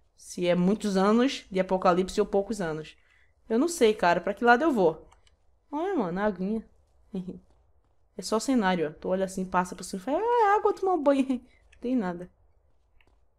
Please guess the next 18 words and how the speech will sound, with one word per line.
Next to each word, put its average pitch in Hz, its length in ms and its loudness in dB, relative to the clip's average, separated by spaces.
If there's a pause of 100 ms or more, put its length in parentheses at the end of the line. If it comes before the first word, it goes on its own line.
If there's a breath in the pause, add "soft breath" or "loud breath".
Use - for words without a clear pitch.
(520)
Tô 240 120 -10
passando 302 360 0
por 302 160 0
aqui 254 220 2
na 254 100 2
esperança 262 480 4
de 277 80 2
ter 269 140 0
alguma 262 260 4
coisa, 196 320 0
tá? 196 160 -2
Mas 220 140 -2
não 233 80 -2
tem 247 220 -4
nada. 170 440 -2 (1700)
É 202 120 2
triste, 220 440 0
cara. 165 420 0